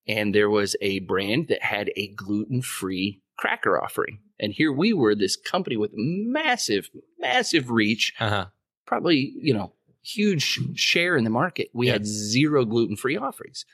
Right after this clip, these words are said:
Speaker 2: Wow.
Speaker 1: So I'm sitting there talking to one of the sales managers. I go, Hey, my wife uh, has a gluten intolerance. She's n-, not celiac. She's not, you know, gonna
Speaker 2: Mm-hmm.
Speaker 1: keel over, but hey, she doesn't even go down your aisle.
Speaker 2: Mm.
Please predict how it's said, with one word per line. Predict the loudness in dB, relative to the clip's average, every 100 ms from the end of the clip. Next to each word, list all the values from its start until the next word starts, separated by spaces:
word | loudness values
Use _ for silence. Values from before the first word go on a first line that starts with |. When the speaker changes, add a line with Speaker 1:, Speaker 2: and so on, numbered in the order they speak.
| _ -4
Speaker 2:
Wow. | -4 -2
Speaker 1:
So | 2 2
I'm | 4
sitting | 2 2
there | 2
talking | 0 0 0
to |
one | 2 0
of | -2
the |
sales | 0 2 0 -4
managers. | -14 -12 -10 -10
I |
go, | -10
Hey, | 0 2 2 0 _ _ _ _ _ _
my | 0 2
wife | 4 2 0 -6 -8 -8 -8 _ _ _
uh, | -2 0 -2
has | -2 -4
a | 0
gluten | 0 0 -2
intolerance. | -6 -4 -4 -4 -6 -4
She's | -6 -4
n-, | -4 0
not | 0 0
celiac. | 0 2 2 2 0
She's | 0 0
not, | 2 0 0
you | -2
know, | 0
gonna | 0 0
Speaker 2:
Mm-hmm. | 0
Speaker 1:
keel | 0 2
over, | 4 4
but | 2 0 _ _ _ 0
hey, | 0 0 _ _
she | 2 2
doesn't | 4 2 0 -2
even | -2 -2 0 0
go | 2 4 4
down | 2 0 0 0
your | 0 -2 -4 -8
aisle. | -2 0 0 -2 -12 _ _ -10
Speaker 2:
Mm. | -8 -8